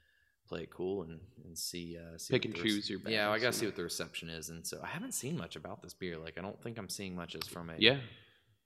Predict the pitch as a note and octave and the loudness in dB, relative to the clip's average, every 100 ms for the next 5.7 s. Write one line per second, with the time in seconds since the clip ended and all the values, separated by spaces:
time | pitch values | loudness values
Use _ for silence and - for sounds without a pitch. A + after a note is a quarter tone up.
0 | _ _ - G2+ F#2+ E2+ - B2+ C3 A2+ | _ _ 8 10 12 10 8 8 8 6
1 | B2+ B2+ G#2 G2+ G2+ G2 F#2+ F2+ F2+ F#2 | 8 12 12 12 10 8 8 6 4 2
2 | - G2 G2 G#2 F#2+ - F2 F#2 F#2 - | 0 2 4 8 8 8 8 6 6 8
3 | F#2+ F#2+ F2+ E2 E2+ F2 - - _ - | 8 8 6 2 0 -2 -6 -14 _ -4
4 | - F2+ D#2 - - - - - F#2+ E2+ | 0 0 -2 -6 -14 -20 -20 -6 -4 -4
5 | E2+ - - - D2 B1 - | -6 -14 -6 -4 -2 -4 -6